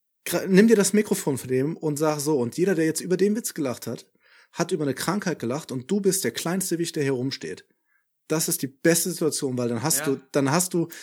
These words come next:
Speaker 1: klar, natürlich könnte sie auch selber gehen, es ist aber in Ordnung, dass sie, dass sie es nicht macht und dass er im ersten Moment lacht, auch das, äh,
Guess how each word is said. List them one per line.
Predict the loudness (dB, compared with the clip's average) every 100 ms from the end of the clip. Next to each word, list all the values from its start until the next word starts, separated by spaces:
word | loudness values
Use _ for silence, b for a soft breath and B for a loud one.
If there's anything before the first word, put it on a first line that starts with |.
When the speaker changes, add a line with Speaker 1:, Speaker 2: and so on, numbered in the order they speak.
| B 0
Speaker 1:
klar, | 2 2 0
natürlich | -4 -2 -4 2
könnte | 2 2
sie | 2
auch | 2
selber | 4 6 6 4
gehen, | 2 0 -4 -6
es | -4
ist | -2
aber | 0 0
in |
Ordnung, | 0 0 2
dass | 0 -2
sie, | -2
dass | -2 0
sie | 0
es | 0
nicht | -2 -2
macht | -6 -8 -18 B B B
und | -2 0 2
dass | 0
er | 2 0
im | 2
ersten | 0 0 0
Moment | 0 0
lacht, | -2 -2 -8 b b b
auch | -6 -2
das, | -4 -4
äh, | -8